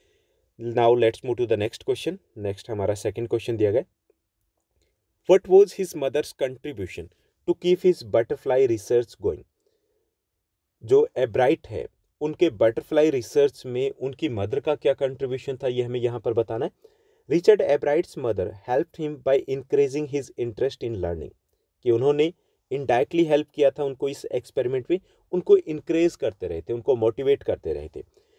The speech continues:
She took him on trips, वो उनको ट्रिप्स पर लेकर के गई। Brought him the telescopes, उसके लिए ख़रीदा, माइक्रोस्कोप्स उनके लिए परचेज किया,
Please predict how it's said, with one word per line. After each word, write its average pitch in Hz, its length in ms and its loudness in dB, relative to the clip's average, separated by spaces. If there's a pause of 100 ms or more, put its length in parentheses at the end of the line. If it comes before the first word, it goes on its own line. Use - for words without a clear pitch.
(140)
She - 200 -14
took 202 180 -2
him 180 180 2 (180)
on 151 140 -2
trips, - 520 -6
वो 135 100 2
उनको 139 220 -4
ट्रिप्स - 340 -10
पर 139 140 -2
लेकर 127 260 -2
के 127 140 -2
गई। 127 160 -4
Brought 110 420 0
him 120 160 -6
the 120 120 0 (100)
telescopes, 123 640 -2
उसके 117 240 -4
लिए 117 120 2
ख़रीदा, 110 400 0 (400)
माइक्रोस्कोप्स 127 920 0 (180)
उनके 127 260 -4
लिए 123 120 0
परचेज 113 480 -2
किया, 120 240 0